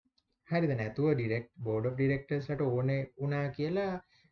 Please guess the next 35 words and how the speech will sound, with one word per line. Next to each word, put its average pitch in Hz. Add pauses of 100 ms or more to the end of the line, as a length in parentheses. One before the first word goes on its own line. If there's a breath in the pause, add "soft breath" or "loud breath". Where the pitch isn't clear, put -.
(160)
කාගෙන්වත් 135
අහන්න 123
නැතුව 135
එකපාරම 135
ගිහිල්ලා 151
ෂෙයාර්ස් 147
නිකුත් 147
කිරීමේ 190
හැක්-, 170
බලයක් 156
ඒගොල්ලන්ට 156
නෑ. 139
අනිවාර්යයෙන්ම 120
ෂෙයාර් 139
හෝල්ඩර්ස් 147
ලාගෙන් 156
අනුමැතිය 151
ඒකට 185
අවශ්‍ය 131
වෙනවා. 101
ඒ 107
කියන්නේ 151
ෂෙයාර් 123
හෝල්ඩර්ස් 127
ඇප්‍රූවල් 143
එක. 95 (800 loud breath)
එතකොට 190
සාමාන්‍යයෙන් 113
කරන්නේ 110
ඔයගොල්ලෝ 131
දන්නවා 117
ජෙනරල් 123
මීටිං 123 (120)
කියලා 113
තියෙනවා. 107